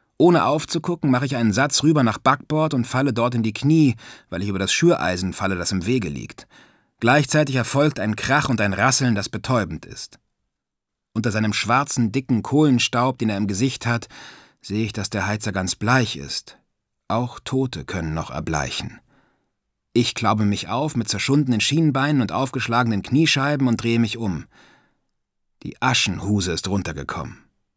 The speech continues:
Diese Aschenführung ist ein runder Blechkanal gleich einem großen Blechschornstein mit einem Durchmesser von etwa einem Meter.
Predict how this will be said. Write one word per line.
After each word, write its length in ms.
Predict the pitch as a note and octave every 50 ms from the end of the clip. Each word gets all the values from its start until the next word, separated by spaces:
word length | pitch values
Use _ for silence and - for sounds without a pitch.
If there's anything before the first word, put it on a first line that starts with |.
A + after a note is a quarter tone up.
| _ _ _ _ _ _ _ _ _
Diese 320 | A2+ C#3+ C#3+ C3 A#2+ -
Aschenführung 720 | - E3+ E3+ - D#3+ C#3+ B2+ - - C#3+ C#3 B2 B2 A2+
ist 140 | G#2+ G2+ - A2
ein 100 | G#2 G#2
runder 380 | G2 B2 C#3+ D#3 C#3+ C3 A2
Blechkanal 840 | F#2 G2 G#2+ C3 C3 - - B2 A#2 A2 G#2+ G#2+ A#2 B2 C3+ C3+ A#2
gleich 300 | G#2 G2 G2 A2+ - A#2
einem 180 | G#2 G#2 G#2
großen 500 | G2+ F2 G2+ B2 C3+ C3 - B2+ A2 F#2+
Blechschornstein 1040 | F2+ F2+ A2+ B2 - - - - B2 A#2 A#2 A#2+ - - - C3 C3+ C#3+ D3+ D#3 D#3 - - - - - - - -
mit 100 | A2+ A2
einem 220 | G#2+ A2 G#2+ G2
Durchmesser 560 | A#2+ B2 C3+ C3+ - C3 B2 B2 A#2+ - B2
von 160 | - - A#2+
etwa 240 | - - G#2 - A#2
einem 360 | - D#2+ G#2+ A2+ A#2 A2+ A2
Meter. 440 | A2 A2 G2+ F#2 - - - - -